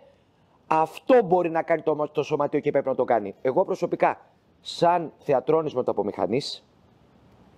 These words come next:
και σαν αριστερός, θέλω συλλογικές συμβάσεις για να μπουν κανόνες. Διότι αν μπει κανόνες οικονομικές, γιατί από εκεί ξεκινάει βασικά το πρόβλημα, θα ξεκαθαρίσει και το θεατρικό τοπίο, να δούμε ποιοι μπορούν να κάνουν πραγματικό θέατρο και ποιοι δεν μπορούν.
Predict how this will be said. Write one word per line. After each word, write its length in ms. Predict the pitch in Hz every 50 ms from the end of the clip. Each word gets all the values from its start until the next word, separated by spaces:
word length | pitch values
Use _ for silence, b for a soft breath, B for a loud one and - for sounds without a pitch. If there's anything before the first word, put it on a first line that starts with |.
| _ _ _ -
και 120 | - 117
σαν 240 | - - 131 123 117
αριστερός, 720 | 104 95 - - - 87 85 98 117 - - - - _ _ _ _ _ _ _ _ _ _ _ _
θέλω 380 | - - - 175 185 208 214
συλλογικές 440 | 202 - 190 165 165 - - 196 180
συμβάσεις 400 | - 160 147 156 165 165 - 151
για 100 | 147 160
να 100 | 143 135
μπουν 220 | 123 170 202 190
κανόνες. 960 | - 180 165 165 175 190 185 175 156 117 85 82 - - - - - - _ _ _ _ _ _ _ _ _ -
Διότι 300 | - 104 127 127 123 -
αν 160 | 156 165 170 165
μπει 100 | 208 196
κανόνες 840 | - 202 175 165 151 147 139 135 123 117 123 151 - - - - -
οικονομικές, 1000 | - - - 127 117 113 110 110 101 - - 117 117 135 - - - - _ _ _ -
γιατί 280 | - 101 120 117 -
από 140 | 151 - 143
εκεί 140 | 147 147 190
ξεκινάει 380 | - - 147 - 131 120 110 104
βασικά 320 | 113 104 - - 101 98
το 80 | - 95
πρόβλημα, 520 | - 104 98 90 107 123 185 226 220 B B B B
θα 180 | B - 254
ξεκαθαρίσει 640 | 214 - - 214 - 190 185 185 180 180 220 233 -
και 100 | - 226
το 100 | - 202
θεατρικό 380 | - 180 170 - 170 - 196 185
τοπίο, 420 | - 180 - - 190 208 214 202 B B B B B
να 180 | B 185 185 180
δούμε 240 | 180 226 185 165
ποιοι 200 | - - - 240 202
μπορούν 200 | 165 196 196 180
να 80 | 180 170
κάνουν 240 | - 185 180 165 147
πραγματικό 440 | 160 156 139 151 147 - - 180
θέατρο 280 | 165 196 226 262 254 254
και 140 | - 254 -
ποιοι 140 | - 262 226
δεν 100 | 240 208
μπορούν. 320 | 220 208 180 135 110